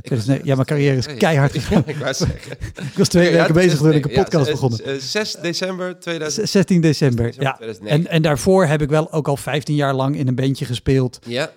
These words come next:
Speaker 2: En allerlei dingen op podia
Speaker 1: Je zat in een
Speaker 2: gedaan.
Speaker 1: punkband, toch?
Speaker 2: Ja, Nederlandstalig punk- en ska-bandje. Ehm, maar, eh, ik ben inderdaad, ik, je draait je telefoon nu heel discreet
Speaker 1: Ja.
Speaker 2: om, want ik, ik ben nu afgeleid. Ik zit te
Speaker 1: <laughs> Ja,
Speaker 2: kijken zo.
Speaker 1: ik had het in de gaten.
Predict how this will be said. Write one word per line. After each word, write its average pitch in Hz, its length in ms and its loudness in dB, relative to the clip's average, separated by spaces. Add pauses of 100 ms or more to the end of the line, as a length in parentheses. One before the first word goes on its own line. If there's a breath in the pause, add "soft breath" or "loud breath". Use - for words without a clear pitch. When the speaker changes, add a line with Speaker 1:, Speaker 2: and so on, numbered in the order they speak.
Speaker 2:
En 139 180 2
allerlei 143 320 2
dingen 143 220 2
op 147 140 0
podia 139 280 4
Speaker 1:
Je 127 60 2
zat - 80 -2
in 131 60 0
een - 60 0
Speaker 2:
gedaan. 135 140 0
Speaker 1:
punkband, 117 460 -4
toch? 196 140 -10
Speaker 2:
Ja, 175 200 0
Nederlandstalig 170 600 0
punk- 175 220 0
en 151 60 0
ska-bandje. 123 680 -2 (640 soft breath)
Ehm, 131 500 2 (880)
maar, 131 720 2
eh, 151 160 -2
ik 156 80 -4
ben 147 120 2
inderdaad, 156 340 4
ik, 156 260 -6
je 156 260 0
draait 139 240 2
je - 60 -16
telefoon 160 360 2
nu 170 80 6
heel 143 120 6
discreet 151 320 2
Speaker 1:
Ja. 160 200 2
Speaker 2:
om, 131 60 4
want 190 120 2
ik, 226 60 -2
ik 185 80 2
ben 202 120 4
nu 185 100 6
afgeleid. 196 440 4
Ik 160 80 2
zit 180 100 0
te 240 40 4
Speaker 1:
<laughs> 202 140 4
Ja, 190 60 4
Speaker 2:
kijken 220 180 2
zo. 208 60 2
Speaker 1:
ik - 60 0
had 208 120 4
het 156 180 2
in 139 120 0
de 165 80 0
gaten. 156 360 0